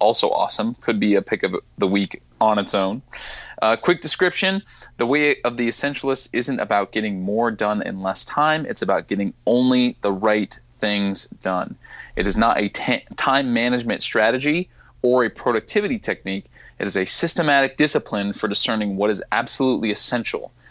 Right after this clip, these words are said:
then eliminating everything that is not, so we can make the highest possible contribution towards the things that really matter. That sounds like something anyone could use,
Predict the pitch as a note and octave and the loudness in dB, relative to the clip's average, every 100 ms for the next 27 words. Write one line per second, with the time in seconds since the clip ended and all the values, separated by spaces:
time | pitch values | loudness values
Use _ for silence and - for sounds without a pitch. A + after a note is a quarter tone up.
0 | _ - A2 G2+ A2+ C3+ A#2+ G#2+ G#2 - | _ -2 0 2 2 4 2 2 0 -4
1 | - D3 C#3 A#2+ - F#2+ G2 - - G2 | -2 0 0 0 -2 -6 -8 -10 -4 -2
2 | F#2 G2 F2+ - - _ _ _ - G#2+ | -2 -2 -4 -8 -18 _ _ _ -2 -2
3 | G2+ F#2+ G#2 G#2 G2 - B2+ C3+ - - | 0 -2 -2 -2 -4 0 0 0 -2 -2
4 | A#2 B2 A2+ - G#2+ G#2+ G#2+ G2+ G2+ - | 0 0 -2 -2 -4 -2 -2 -2 -2 -2
5 | G2 F2+ F2+ - G2 G2 - F#2+ - G2 | -2 -2 -2 -2 -2 -2 -2 -2 0 0
6 | F#2 F#2 F2 - - - _ _ - - | 0 0 -2 -6 -10 -16 _ _ -20 -20
7 | - - - A2+ C#3 - G#2+ G#2 G#2 G#2 | -20 -12 0 2 2 0 0 0 0 -2
8 | G#2 G2+ G2+ - A2 A2 G#2+ G#2+ G#2+ - | -2 -2 -2 -2 -2 0 0 -2 -4 -8
9 | _ _ - - - _ _ _ _ - | _ _ -20 -20 -20 _ _ _ _ 2
10 | A#3+ A3+ D#3+ A#2 G#2 G2+ F#2+ D#2+ - | 4 4 4 0 -2 -6 -6 -8 -8